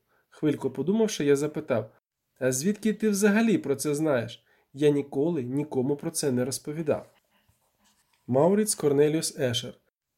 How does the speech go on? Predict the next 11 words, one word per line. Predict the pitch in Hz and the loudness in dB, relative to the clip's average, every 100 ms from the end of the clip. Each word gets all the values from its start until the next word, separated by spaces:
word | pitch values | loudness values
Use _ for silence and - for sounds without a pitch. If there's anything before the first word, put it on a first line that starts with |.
| _ _ | _ _
тисяча | 202 226 220 190 | -2 -2 0 -2
вісімсот | 160 151 151 160 143 | 0 -4 -4 -2 0
дев'яносто | 139 139 127 - | 2 2 0 -2
восьмий, | 123 180 135 180 180 | -2 -2 0 -2 -2
тисяча | - 214 208 170 | -4 -2 -2 0
дев'ятсот | 147 139 127 156 156 | 0 2 2 0 -4
сімдесят | - 131 123 - 147 | -2 -2 -2 0 -2
другий | 135 127 120 120 | 0 -2 0 -2
роки. | 131 - - _ _ _ _ _ _ | -4 -8 -14 _ _ _ _ _ _
Нідерландський | 139 170 190 233 - 190 | 0 2 2 2 0 -2
художник-графік, | - 135 143 156 135 123 113 - | 0 0 0 0 -2 -2 -2 -6